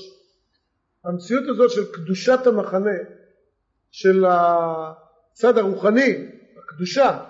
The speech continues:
הצד הרוחני ש-, ש-, ש-, שהוא זה שמוביל את עם ישראל לניצחונות. וחז"ל, על פי הדברים שעל פי התורה, ועל פי מה שהיה מקובל אצל חז"ל,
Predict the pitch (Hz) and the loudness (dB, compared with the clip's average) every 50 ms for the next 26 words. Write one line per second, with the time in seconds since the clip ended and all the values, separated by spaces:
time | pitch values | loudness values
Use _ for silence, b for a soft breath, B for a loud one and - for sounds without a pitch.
0 | - - _ _ _ _ _ _ _ _ _ - - - _ 226 226 233 208 175 | -20 -20 _ _ _ _ _ _ _ _ _ -20 -20 -2 _ 4 4 4 2 2
1 | - 233 247 262 220 - 220 214 202 202 208 190 - 202 196 185 185 180 175 180 | 0 2 2 2 0 2 2 2 2 2 0 -2 -4 -2 -2 0 0 -2 -4 -6
2 | - 180 180 - - - - _ _ _ _ - - 185 180 220 285 311 311 262 | -8 -8 -8 -8 -10 -18 -20 _ _ _ _ -4 0 2 4 4 4 4 4 2
3 | 202 156 165 240 262 269 262 262 262 269 - - - - - - - 214 208 208 | 0 0 2 4 6 6 6 4 4 0 -2 -10 -18 -20 -20 -6 -4 0 0 0
4 | 185 160 196 262 269 262 254 247 226 208 - 233 233 226 226 202 220 220 220 226 | 0 2 2 4 4 4 2 0 -4 -4 0 2 2 2 2 -2 0 2 2 4
5 | 226 220 214 202 - - - 190 196 202 190 170 - - - _ _ _ _ _ | 4 4 2 0 -4 -8 -10 -8 -8 -6 -6 -8 -10 -14 -20 _ _ _ _ _
6 | _ _ _ _ _ _ _ _ _ _ _ _ _ _ _ _ _ 170 170 180 | _ _ _ _ _ _ _ _ _ _ _ _ _ _ _ _ _ _ -4 -2
7 | 185 185 180 180 - 185 180 - 240 254 262 262 262 254 247 240 240 - - - | 0 0 0 0 -2 -4 0 2 4 4 6 6 4 4 2 0 -2 -6 -12 -18
8 | - - _ _ _ _ _ _ _ _ _ _ _ _ 180 175 180 180 269 277 | -20 -20 _ _ _ _ _ _ _ _ _ _ _ _ -12 -12 -6 -4 -2 0
9 | 269 254 226 214 208 185 170 156 185 208 220 214 - 190 202 185 180 180 185 214 | 0 2 2 0 0 0 -4 -2 0 2 2 2 0 -4 -4 -4 -4 0 0 0
10 | 202 185 214 196 190 185 202 202 202 208 208 214 214 214 220 160 156 151 139 - | 0 0 -2 -2 -2 0 0 0 0 -2 -4 -8 -10 -12 -12 -10 -10 -10 -8 -6
11 | 190 196 190 185 175 - - 185 180 185 190 180 - 185 175 170 202 202 196 190 | -6 -6 -6 -6 -10 -10 -8 -8 -6 -6 -6 -8 -8 -8 -6 -2 -2 -2 -2 -2
12 | 190 185 180 180 175 180 151 160 196 190 190 196 | -4 -6 -6 -4 -4 -6 -4 -2 -2 -2 -2 -4